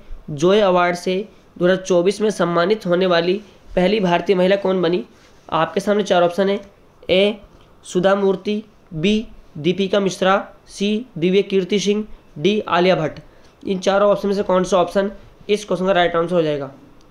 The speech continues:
इस क्वेश्चन का राइट आंसर हो जाएगा, वो एक ऑप्शन नंबर डी हो जाएगा आलिया भट्ट। तो दोस्तों,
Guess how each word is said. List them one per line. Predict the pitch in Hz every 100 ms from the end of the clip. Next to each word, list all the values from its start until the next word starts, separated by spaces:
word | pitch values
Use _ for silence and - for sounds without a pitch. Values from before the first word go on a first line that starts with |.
| _ _ _ _ _ _ _ _ _ _ _ -
इस | 208
क्वेश्चन | 220 196
का | 226
राइट | 202 190 208
आंसर | 202
हो |
जाएगा, | 196 202 220 220 -
वो |
एक | 196
ऑप्शन | 202 202
नंबर | 214 202
डी | 180
हो | 190
जाएगा | 196
आलिया | 226 - 175 170
भट्ट। | 143 123 - - - - _ _ - - - -
तो | 175
दोस्तों, | 196 196 214 214